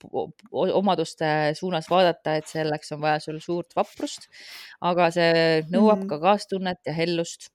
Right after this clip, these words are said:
Speaker 1: ja ainult niimoodi leiad sa siis oma sisemise jõu, äh, ülesse ja
Speaker 2: Mhm.
Speaker 1: saad ennast nagu täielikuks teha. Et sa pead, äh, oma hirmudele otsa vaatama, sa pead oma ärevustele otsa vaatama ja mõistma,
Speaker 2: Mhm.
Speaker 1: et kõik need tunded on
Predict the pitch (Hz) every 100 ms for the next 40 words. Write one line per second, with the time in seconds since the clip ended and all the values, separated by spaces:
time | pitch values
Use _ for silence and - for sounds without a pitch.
0 | _ - - _ 165 165 160 156 151 151
1 | 175 165 170 170 156 156 151 160 151 -
2 | 156 160 151 151 147 156 165 147 151 151
3 | 147 151 160 156 151 147 147 139 160 156
4 | - 220 202 196 190 190 190 147 139 143
5 | 143 - 147 - 139 139 _ _ _ _
6 | - 156 143 143 - 147 - - - -
7 | 151 143 - _ _ - _ - - 165
8 | 165 151 - 147 143 156 160 147 147 226
9 | 247 262 254 262 269 285 269 269 262 254
10 | 160 156 156 151 190 180 180 - 175 170
11 | 170 170 165 170 - 165 160 - 165 170
12 | - - - _ 151 160 151 151 151 151
13 | 151 156 185 214 208 220 - 165 165 170
14 | - 170 160 - 202 196 196 - 175 180